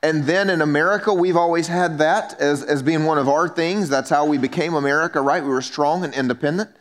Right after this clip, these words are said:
And we're right here near Fort Jackson, so we've got a lot of military folks, and it's probably a value to be strong and independent.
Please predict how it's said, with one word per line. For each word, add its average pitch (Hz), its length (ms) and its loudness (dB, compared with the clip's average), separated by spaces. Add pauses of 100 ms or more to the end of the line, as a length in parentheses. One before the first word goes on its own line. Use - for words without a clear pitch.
(220)
And 170 140 2
we're 190 140 2
right 190 200 2
here 180 200 2
near 180 180 0
Fort 180 240 0
Jackson, 170 320 0
so 175 100 0
we've 156 120 0
got 165 120 2
a 156 40 4
lot 175 260 2
of 147 140 0
military 170 480 0
folks, 175 400 -2
and 147 100 0
it's 143 140 -2
probably 165 480 0
a 127 100 0
value 139 460 0
to 180 60 -2
be 156 120 0
strong 160 380 -2
and 180 100 -2
independent. 151 680 -4